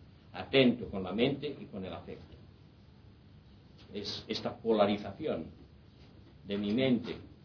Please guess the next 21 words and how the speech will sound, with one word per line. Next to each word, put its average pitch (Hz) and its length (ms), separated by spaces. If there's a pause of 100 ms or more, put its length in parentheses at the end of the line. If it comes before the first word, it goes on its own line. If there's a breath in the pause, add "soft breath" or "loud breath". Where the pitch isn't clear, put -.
(840)
de 104 120
mi 104 160
conciencia 113 760
profunda 151 680
hacia 120 400
eso. 120 320 (760)
Y 139 100
que 143 120
manteniendo 135 680
eso, 185 440 (180)
yo 135 140
afloje 113 560
todo. 78 280 (880)
Afloje 104 440
mi 92 140
mente, 123 400
afloje 98 380
mi 90 120
cuerpo, 104 480
afloje 98 420
todo. 76 320